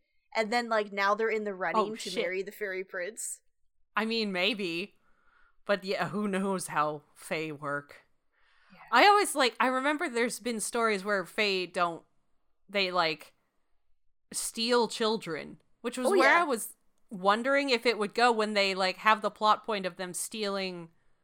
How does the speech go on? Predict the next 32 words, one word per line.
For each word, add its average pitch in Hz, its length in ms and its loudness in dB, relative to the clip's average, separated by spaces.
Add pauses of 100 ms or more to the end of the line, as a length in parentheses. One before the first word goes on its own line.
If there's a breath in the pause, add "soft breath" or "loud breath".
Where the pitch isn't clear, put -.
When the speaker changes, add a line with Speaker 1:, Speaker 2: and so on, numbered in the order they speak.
(340)
Speaker 2:
the 185 160 -6
baby. 226 680 -2 (300 soft breath)
I'm 196 120 -4
like, 214 320 0
"Oh, 254 160 8
are 254 80 6
they 226 120 2
gonna 214 200 0
send, 214 320 -2
like, 190 160 0
a 160 120 -2
changeling 262 800 -4
back?" 233 560 4
Like, 190 300 -6
oh, 180 400 0
no, 180 220 0
that, 311 260 2 (200)
that 269 200 4
will 208 160 0
belong 160 480 -2
in 147 80 -8
a 139 80 -8
different, 151 460 -12 (760)
maybe 143 360 -10
better 67 380 -14
movie. 113 420 -18 (100)
Speaker 1:
Yeah, 190 400 -6 (120)
they 240 200 -4 (100)
kind 480 400 0 (300)
of, 381 80 -14 (760)
they 403 120 2
kind 494 320 -4